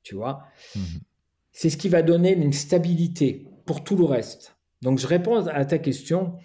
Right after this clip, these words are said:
Speaker 1: La première des choses, il va falloir travailler profondément votre estime, votre identité,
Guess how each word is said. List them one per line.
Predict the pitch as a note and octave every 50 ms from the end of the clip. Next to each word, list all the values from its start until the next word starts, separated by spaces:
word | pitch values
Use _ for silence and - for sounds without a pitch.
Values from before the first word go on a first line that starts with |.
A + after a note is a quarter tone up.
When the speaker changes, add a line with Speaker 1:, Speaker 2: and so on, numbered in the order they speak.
| _ - - _ _ _ _ _ _ _
Speaker 1:
La | C#3 C#3
première | C#3 - G3 G3 G3+ G3+ F3+
des | D#3+ C#3+
choses, | C3+ - - F3 F#3 F3
il | D#3 C#3 B2+
va | B2
falloir | B2+ - D3+ C3+ C#3+ D3 D#3+ D#3+ - - - - _
travailler | - - - C#3+ C#3+ C#3+ C#3+ D3 D3 D3 C#3+ C#3+ - - - _ _ _
profondément | - - - A3+ - - - G3 E3+ D3 C#3 C3 C#3 - - - - _ _ _ _ _ _
votre | A#2 A#2+ A2+ - - - F#3+
estime, | F3+ - - - - C3 C3 D3 F3 F3 - - _ _ _ _ _ _ -
votre | G#2+ A2+ A#2 A2 - - -
identité, | G3+ G3 F#3+ F#3 E3 C#3+ C#3+ D3+ C#3+ - - A#2 A2 A#2 - - _